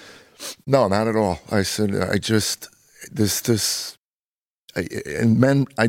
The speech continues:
I know this because men come to me all the time. They get it. There's this bile inside of us that something clicks, and I'm no longer in the room.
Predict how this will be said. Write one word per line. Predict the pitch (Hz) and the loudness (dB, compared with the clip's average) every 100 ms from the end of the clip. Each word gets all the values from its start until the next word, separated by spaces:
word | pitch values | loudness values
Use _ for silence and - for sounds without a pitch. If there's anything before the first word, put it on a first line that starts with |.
| 104 | 0
I | 117 107 | 2 4
know | 127 110 | 6 4
this | 69 | 2
because | - 87 90 | -4 -2 0
men | 90 92 | 2 0
come | 87 98 101 | 2 0 0
to | 80 | 0
me | 80 | 0
all | 82 | 0
the | 80 | -2
time. | - 104 - - | -2 -2 -2 -4
They | 92 | -4
get | 82 107 87 | 2 2 2
it. | 80 _ _ _ _ _ _ | -6 _ _ _ _ _ _
There's | 90 80 - | 2 2 0
this | 90 - - _ _ _ _ _ _ _ _ _ _ _ _ _ - _ | 0 0 -4 _ _ _ _ _ _ _ _ _ _ _ _ _ -20 _
bile | 98 101 98 85 - | 0 2 2 0 -2
inside | 80 - 78 78 | -4 -2 0 0
of | 76 | -4
us | 76 - | -6 -8
that | 85 - | -10 -4
something | - 101 - - | -4 -2 -4 -6
clicks, | - 104 - - - _ - - - - - - | 0 0 0 -6 -12 _ -20 -20 -20 -20 -16 -2
and | 98 | 2
I'm | 113 | 4
no | 110 | 4
longer | 95 92 90 85 | 4 2 2 2
in | 85 | 2
the | 76 | 0
room. | 71 87 78 - | 0 0 -2 -6